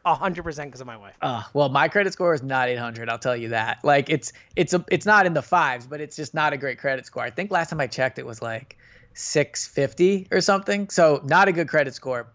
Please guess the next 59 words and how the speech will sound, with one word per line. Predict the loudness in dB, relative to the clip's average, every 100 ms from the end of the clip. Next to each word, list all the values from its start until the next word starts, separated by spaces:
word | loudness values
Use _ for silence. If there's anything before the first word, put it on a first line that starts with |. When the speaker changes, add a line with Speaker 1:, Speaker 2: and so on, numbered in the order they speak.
| 2
Speaker 2:
But | 4 4 -2 _ _ -2
what | 2
I | 2
will | 2 0 -2
say | -2 -2 -2 -4 -6
is, | -6 -6 -10 _ _ _
like, | -10 -10 _ 0
I | 2
was | 2 0
so | -2 -4
bad | -2 -4 -4
with | -6
money | -6 -6 -8
for | -12
so | -10 -4 -2
long, | -2 -2 -2 -2 -4 -14 _ _
and, | 2 4 2 -2 -12 _ _ -2
like, | 0
the | 2
past | 2 2 0
nine | -2 -2 -2
months, | -6 -6 -10 -6
I've | -4 -4
just | -8 -10
committed, | -6 -4 0 0
and, | -2 -4
and | -6
Kristen's | -2 -2 -4 -2
really | -2 0
helped | 0 -2 -2
me. | -6 -6 -12 -4 2
And | 6
it | 6
is | 6
wild. | 4 6 6
Like, | 4 0 -4
if | -12 -6
you | -4
just, | -2 -4 -12 _
like, | -8 -6
for | -6
so | 2 6 6
long, | 6 6 4 2
I | 0
was | -2
like, | -4 0
"Well, |
I | 0
just | 0 0
suck | 0 0
at |
money, | -4 -4
and | -6
that | -8
just | -6 -6
is | -4
what | -4 -4
it | -2
is." | -2 -2